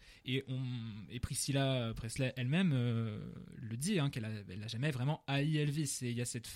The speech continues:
enfin, cette phrase, euh, Maybe another place, another time. Euh, ils sont assez, euh, ils,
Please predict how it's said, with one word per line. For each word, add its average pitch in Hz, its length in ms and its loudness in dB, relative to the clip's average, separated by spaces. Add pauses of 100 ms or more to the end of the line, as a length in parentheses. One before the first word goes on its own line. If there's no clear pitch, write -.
enfin, 117 280 -2
cette 113 220 -8 (160)
phrase, 143 380 -4 (140)
euh, 113 280 -4
Maybe 120 360 2
another 120 260 2
place, 139 420 -2
another 123 340 0
time. 156 240 2 (600)
Euh, 120 260 0
ils 113 100 -2
sont 160 280 2
assez, 135 320 0
euh, 123 580 -2 (360)
ils, 151 200 -14